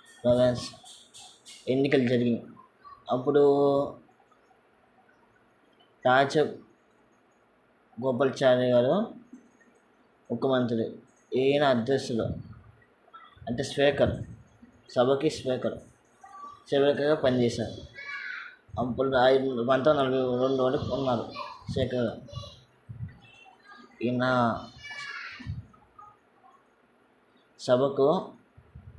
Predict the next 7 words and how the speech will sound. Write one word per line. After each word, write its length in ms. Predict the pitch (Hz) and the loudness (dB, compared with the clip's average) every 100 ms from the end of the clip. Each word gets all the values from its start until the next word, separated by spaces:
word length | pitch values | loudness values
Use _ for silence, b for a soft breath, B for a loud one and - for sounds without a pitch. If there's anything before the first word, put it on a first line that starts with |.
| - | -4
సంప్రదాయానికి 1000 | 135 123 135 131 127 123 120 147 170 - | -2 2 2 4 4 2 0 0 2 2
ఎంతో 380 | 123 123 160 | 0 2 2
పేరు 300 | 185 - 135 | 2 2 2
తెచ్చారు. 420 | 127 123 - 120 113 - - - - - - - - - - - - - - - - _ _ _ _ _ _ - - _ _ _ _ _ _ _ _ - - _ - B B B B - | 2 0 0 0 2 0 0 -2 -4 -6 -6 -10 -12 -14 -16 -20 -20 -10 -10 -10 -18 _ _ _ _ _ _ -20 -20 _ _ _ _ _ _ _ _ -20 -20 _ -18 B B B B -2
అలాగే 540 | 120 131 135 139 143 165 | 2 4 4 4 2 4
రాజకీయం 680 | 127 131 127 139 135 147 | 6 6 4 0 2 2
కన్నా 580 | 139 131 127 131 185 254 | 2 0 0 2 2 0